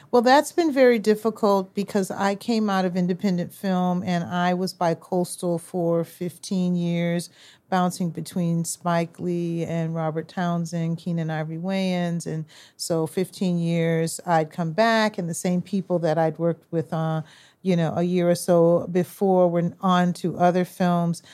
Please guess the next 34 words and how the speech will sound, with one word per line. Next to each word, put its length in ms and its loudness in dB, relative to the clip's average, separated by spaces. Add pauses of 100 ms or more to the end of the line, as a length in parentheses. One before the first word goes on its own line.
(200)
Los 280 4
Angeles 560 2
was 240 -4
much 380 2
more 180 2
Hollywood. 800 2
So 320 -6 (360)
if 180 -2
you 160 0
were 300 2
in 340 0
the 100 0
Costumers 720 0
Union, 480 0
you 140 -2
got 320 0 (160)
jobs 560 6
on 420 0 (260)
Hollywood 520 4
films. 640 0
And 160 -4 (320)
coming 320 4
back 240 8
to 100 0
do 160 2
an 100 2
independent 640 4
film 440 4
called 260 6
I'ma 280 4
Get 300 0
You 80 0
Sucker 600 4
was 260 4